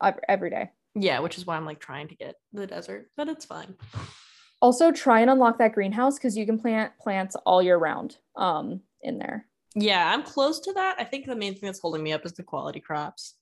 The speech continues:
Speaker 2: but it is what it is.
Speaker 1: Yeah, I would say use fertilizer.
Speaker 2: Yeah, I got, like, I,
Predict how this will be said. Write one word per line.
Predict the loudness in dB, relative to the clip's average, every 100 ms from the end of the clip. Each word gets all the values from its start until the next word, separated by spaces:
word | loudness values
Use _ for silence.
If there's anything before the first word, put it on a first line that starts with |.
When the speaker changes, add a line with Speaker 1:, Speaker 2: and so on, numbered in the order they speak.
| _ _
Speaker 2:
but | -16 -14 -16 _ _ _ -8
it | -6
is | -6 -8
what | -6 -4 -4
it | -2
is. | -2 -2 -4 -10 -14 -16 _ _ _
Speaker 1:
Yeah, | 4 6 6 2 -2 2
I | 6 6
would | 6 2
say | 2
use | 4 0 -2
fertilizer. | -2 0 2 2 0 0 -4 -6 _ _ _ -20 -20 -6 0
Speaker 2:
Yeah, | 2 4 2
I | 2
got, | 0 0
like, | 0 -2 -4 _ -4
I, | -4